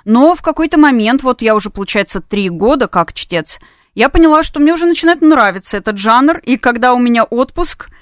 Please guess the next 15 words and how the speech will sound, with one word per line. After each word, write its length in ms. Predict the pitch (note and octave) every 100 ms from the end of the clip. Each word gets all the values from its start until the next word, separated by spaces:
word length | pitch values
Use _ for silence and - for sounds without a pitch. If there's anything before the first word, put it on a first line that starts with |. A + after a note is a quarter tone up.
| _
даже 240 | - A3+ A#3
проскальзывает 720 | A#3+ A#3 - A#3+ G#3+ A#3 A3+
мысль, 480 | B3+ D#4+ - D#4 D4+ - _
что-то 440 | - - F4 F4+
давно 340 | D#4+ E4 D#4 D#4+
я 200 | D#4 D4+
ничего 440 | D4 D4 - D4
такого 380 | F4 D4+ D#4 D4
не 120 | C#4
слушала, 600 | C#4 - A3+ F3+ - F3+
надо-ка 360 | F#3 B3 D4+ D#4
включить, 480 | - A#3+ C4+ - D#4+
послушать 480 | B3+ - C#4+ C4+ -
какой-нибудь 520 | A3 A#3 A#3+ A3 -
фэнтези. 520 | - D#3+ D#3 D#3+ F3